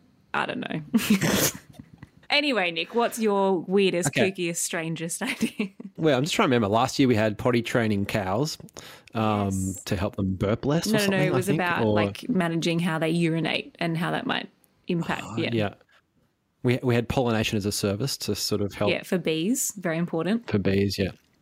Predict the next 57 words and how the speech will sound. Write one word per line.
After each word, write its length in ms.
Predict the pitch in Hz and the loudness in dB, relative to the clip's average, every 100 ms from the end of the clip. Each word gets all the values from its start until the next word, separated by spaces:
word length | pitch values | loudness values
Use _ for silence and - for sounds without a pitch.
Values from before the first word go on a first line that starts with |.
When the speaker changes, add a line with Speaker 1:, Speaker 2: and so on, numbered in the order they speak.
| - | -4
Speaker 2:
I've 80 | 104 | 2
got 140 | 117 | 2
two 140 | - 92 | 2 -2
this 220 | 92 - | -2 -2
year 120 | 107 | 0
to 40 | 113 | -2
throw 220 | - 104 | -2 0
at 120 | 107 | 2
you. 200 | 107 104 - - _ - | 2 0 -6 -20 _ -4
I 20 | |
was 100 | 101 | 0
actually, 260 | 147 147 120 | 4 4 4
one 180 | 120 123 | 4 4
was 140 | 107 | 4
in 100 | 104 | 4
the 80 | 98 | 4
A 160 | 98 98 | 2 0
F 160 | 98 98 | 0 0
R 180 | 95 | 0
the 60 | 101 | 0
other 120 | 95 | 0
week. 280 | 90 87 - - _ - | 0 -4 -8 -18 _ -6
A 60 | - | 0
company 200 | 151 170 | 4 6
called 200 | 143 - - | 4 2 -2
Emrod. 460 | 104 110 120 165 - - _ _ _ - - | 2 4 4 2 -4 -16 _ _ _ -12 0
Now, 340 | 127 120 113 - - | 4 4 2 -4 2
what 180 | 135 | 4
they 160 | 139 127 | 6 6
do 200 | 117 117 | 6 6
is 200 | 101 98 | 4 4
wireless 420 | 104 107 113 110 | 4 4 4 0
transmission. 600 | - 104 92 98 - - - - | -2 -4 -4 -4 -4 -6 -8 -6
Speaker 1:
What? 220 | 180 494 - - - - | -4 -4 -10 -20 -4 -2
Speaker 2:
So 420 | - - 101 98 - - - | 0 0 0 0 0 -2 -6
Speaker 1:
<laughs> 280 | - - | -16 -4
Doesn't 260 | 247 269 359 | 0 0 4
this, 100 | 415 | 4
Speaker 2:
yeah, 60 | 415 | 6
Speaker 1:
like, 200 | 381 349 | 2 2
Speaker 2:
they, 80 | |
Speaker 1:
defy 300 | 339 226 190 | 2 4 4
Speaker 2:
they 60 | - | 4
Speaker 1:
some, 180 | - 190 | 2 0
Speaker 2:
s- 60 | 170 | 0
Speaker 1:
like, 160 | 170 156 | -4 -4
laws 420 | 190 185 240 - 208 | -6 -4 -4 -4 -6
of 220 | 180 - - 330 311 269 - | -8 -10 -14 -14 -16 -18 -2
Speaker 2:
We'll 100 | 160 | 2
get 140 | 151 160 | 4 4
to 80 | 147 | 4
that. 220 | 120 - | 2 0
We'll 80 | 131 | 0
get 140 | 123 | 2
to 80 | - | 2
that. 160 | 107 131 | 0 2
Like, 200 | 123 | 0